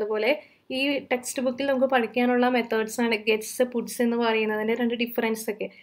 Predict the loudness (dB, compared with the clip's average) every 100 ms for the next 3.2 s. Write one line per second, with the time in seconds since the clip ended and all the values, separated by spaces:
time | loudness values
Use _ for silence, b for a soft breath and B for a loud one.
0 | B -2 2 2 2 0 2 0 2 0
1 | 2 4 4 2 0 0 -2 0 2 4
2 | 4 2 0 -4 b b 0 4 4 4
3 | 2